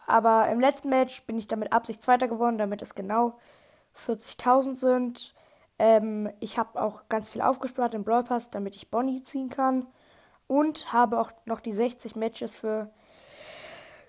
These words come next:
Crash Test Daryl geschafft. Also ich hab sehr viel gemacht in der Zeit, wo ich keine Folgen gema-, äh, gemacht habe. Genau, ich werd jetzt einfach eine Runde mit Jeanette spielen, weil mir nichts anderes einfällt. Okay, zehn von zehn.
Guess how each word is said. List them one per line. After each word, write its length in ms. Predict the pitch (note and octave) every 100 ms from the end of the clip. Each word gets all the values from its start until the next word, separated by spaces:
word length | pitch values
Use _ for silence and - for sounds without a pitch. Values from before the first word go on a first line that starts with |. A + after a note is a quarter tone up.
| _
Crash 380 | - C#4 F#4+ -
Test 240 | E4+ -
Daryl 280 | E4+ E4 D#4+
geschafft. 460 | C#4 C4+ D4 D4+ -
Also 340 | B3+ B3 C4
ich 140 | C4 C4+
hab 160 | B3+
sehr 240 | G#3 G#3+ C#4+
viel 240 | D4 C#4+
gemacht 320 | B3 C4 C4
in 80 | B3
der 100 | A#3+
Zeit, 280 | A#3+ A3+ A#3+
wo 20 |
ich 140 | A#3
keine 160 | - A3+
Folgen 280 | - A#3+ A3+
gema-, 300 | A3+ A3+ -
äh, 240 | G#3 G#3
gemacht 640 | G#3 G#3 G3+ G3+ G3 - -
habe. 280 | A3+ B3 B3
Genau, 320 | A3 G#3+ B3+
ich 160 | B3
werd 140 | A3 G#3+
jetzt 200 | G#3+ -
einfach 200 | F#3 A3
eine 100 | G#3+
Runde 200 | G#3+ G#3+
mit 140 | G#3
Jeanette 320 | G#3 G3+ G#3
spielen, 440 | - - G3+ A#3 B3+ -
weil 320 | F#3 - F#3+
mir 160 | F#3+ F#3+
nichts 200 | F#3+ G#3
anderes 380 | G3 - -
einfällt. 720 | F#3 G3 A#3+ - F#3+ G3 - - _ _ _ _ _ _ _ _ - - - - C4 B3+ B3+ C#4+ C#4+ C4 B3+ - -
Okay, 280 | - C4+
zehn 200 | D4+ B3
von 100 | A#3
zehn. 240 | A3+ A#3